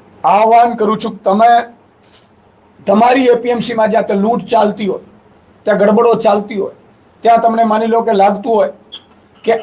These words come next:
આજે આ એ પી એમ સી ઓમાં કડના નામે મગફળી વેચવા જાય તો કડના નામે પાંચસો, સાતસો ગ્રામ કાપી લે છે, બબે હજાર, પાંચ પાંચ હજાર રૂપિયો તમને લાંચ લેતા હોય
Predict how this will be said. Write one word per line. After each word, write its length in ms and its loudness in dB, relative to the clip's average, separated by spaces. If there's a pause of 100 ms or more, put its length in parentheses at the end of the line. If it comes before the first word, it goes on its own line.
આજે 280 2 (1200)
આ 180 2 (100)
એ 100 0
પી 160 -6
એમ 120 0
સી 220 -4
ઓમાં 540 0 (680)
કડના 420 2
નામે 320 0 (200)
મગફળી 500 -2
વેચવા 340 0
જાય 180 0
તો 120 -4
કડના 380 -2
નામે 260 0
પાંચસો, 440 0
સાતસો 360 -2
ગ્રામ 240 0
કાપી 300 -2
લે 120 -4
છે, 180 -8 (680)
બબે 340 2
હજાર, 180 0
પાંચ 220 -2
પાંચ 140 -2
હજાર 160 -2
રૂપિયો 260 -8
તમને 240 -6
લાંચ 320 -4
લેતા 320 -2
હોય 140 0